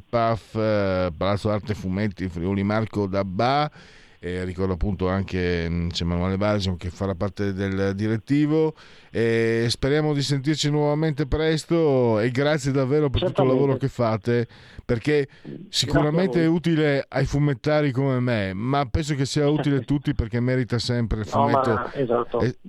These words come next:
Speaker 1: è sempre
Speaker 2: Noi
Speaker 1: più di
Speaker 2: crediamo
Speaker 1: qualità.
Speaker 2: sia utile per tutti.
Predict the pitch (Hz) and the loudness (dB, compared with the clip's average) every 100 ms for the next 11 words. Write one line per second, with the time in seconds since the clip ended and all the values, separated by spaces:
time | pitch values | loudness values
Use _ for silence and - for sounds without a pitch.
0 | - _ _ - 123 156 147 185 180 170 | -20 _ _ -4 -2 0 0 2 4 4
1 | 175 180 175 - 170 165 175 160 156 156 | 4 4 2 2 0 -2 0 0 0 -2
2 | - 139 - 117 | -4 -8 -6 -8